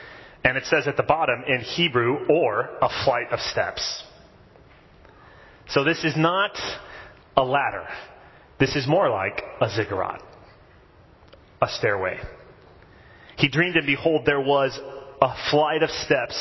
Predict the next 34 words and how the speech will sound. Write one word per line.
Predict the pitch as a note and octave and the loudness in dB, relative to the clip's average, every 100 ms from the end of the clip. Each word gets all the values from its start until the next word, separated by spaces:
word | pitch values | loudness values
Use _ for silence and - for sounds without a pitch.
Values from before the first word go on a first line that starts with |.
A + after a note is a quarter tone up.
| - - | -8 -2
set | - C3+ | 2 2
up | C3+ | 2
on | C3+ | 0
the | B2 B2+ | 2 2
earth, | A2+ - | 2 2
and | C3+ | 0
the | C#3 | 0
top | - F3+ F3+ | 2 4 4
of | D#3+ | 2
it | C#3 | 0
reached | C3+ D3 D#3+ - - | 2 2 0 -2 0
to | D3 C#3+ C#3 C#3 - - - - - - - - - - - - - - - | 4 4 2 -2 -12 -16 -20 -20 -20 -20 -20 -20 -20 -20 -20 -20 -20 -20 -12
heaven. | - - - G3+ A3 D#3 G2+ - - - - - - - - | -4 0 2 2 2 -4 -6 -12 -20 -20 -20 -20 -20 -4 0
And | D#3+ | 2
behold, | D#3 D#3+ G#3 E3 | 2 4 2 2
the | F3 | 2
angels | F#3+ G#3+ E3+ | 0 2 0
of | D3 | 2
God | E3+ E3+ D#3 | 2 2 2
were | D#3+ | 0
ascending | D3+ - G3+ F#3+ D#3+ | 0 0 0 0 0
and | D3 C#3 G2+ | -2 -4 -2
descending | F#3 A#3 - D3+ B2+ B2 | 0 0 0 0 0 2
on | A#2+ A#2 | 2 2
it, | A2+ - - - - | 0 -2 -10 -10 0
and | C3 | 2
behold, | C3+ - D#3+ C#3+ | 2 0 0 2
the | |
Lord | B2 B2+ B2+ | 2 2 2
stood | - A2+ | 0 2
above | G#2+ G2 | 2 0
it. | E2+ - - - - - | -4 -12 -14 -14 -16 -10
So | - D3+ | 0 0
Jacob | A2+ C#3 A3 B3 D3 B2 A#2 | 2 0 0 0 0 0 -4